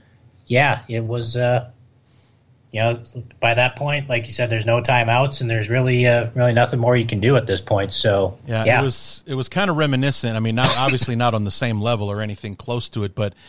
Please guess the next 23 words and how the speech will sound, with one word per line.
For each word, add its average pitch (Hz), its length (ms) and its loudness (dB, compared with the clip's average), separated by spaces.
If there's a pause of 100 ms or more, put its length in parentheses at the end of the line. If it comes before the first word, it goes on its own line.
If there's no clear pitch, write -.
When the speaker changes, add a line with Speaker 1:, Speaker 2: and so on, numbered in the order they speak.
(320)
Speaker 2:
it 135 180 -8
kinda 170 240 -2
reminded 147 400 0
me 123 140 0
a 110 40 -2
bit 117 420 -4
of 104 560 -4 (340)
the 120 80 -8
Super 202 260 -2
Bowl 110 240 -4
this 87 240 -8
year, 92 240 -8 (460)
where 113 500 -2
the, 120 160 -4
the 113 120 -6
Bengals 147 440 0
did 135 140 2
a 120 40 -2
pretty 165 280 -2
decent 143 360 -2
job 131 400 0
of 117 160 -8
keeping 123 560 -6